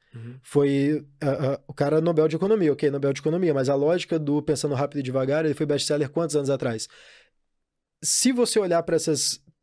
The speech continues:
Speaker 2: tendências que formam as ondas, provavelmente você coloca numa, se coloca numa posição de começar quando a onda estiver se formando.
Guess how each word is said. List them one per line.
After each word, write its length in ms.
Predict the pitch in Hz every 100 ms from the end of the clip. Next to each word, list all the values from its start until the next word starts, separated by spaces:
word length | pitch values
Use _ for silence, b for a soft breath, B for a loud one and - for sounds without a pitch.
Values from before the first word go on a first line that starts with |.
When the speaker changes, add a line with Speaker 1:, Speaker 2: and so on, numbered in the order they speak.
| _
Speaker 2:
tendências 540 | 170 160 156 202 180
que 140 | - 156
formam 480 | - 190 180 165 147
as 180 | 131
ondas, 640 | 127 185 180 110 107 - - _ b b b b b b _ -
provavelmente 800 | 170 214 247 220 202 170 180 180
você 220 | 185 180
coloca 440 | 190 170 165 165
numa, 460 | 170 165 170 170 170
se 220 | - -
coloca 380 | 160 160 160 160
numa 200 | 160 160
posição 540 | 151 156 151 - 147
de 140 | 151 156 -
começar 640 | - 170 165 156 - 180 196
quando 180 | 208 190
a 80 |
onda 220 | 175 170 170
estiver 240 | 165 165
se 100 | -
formando. 400 | - 156 131 107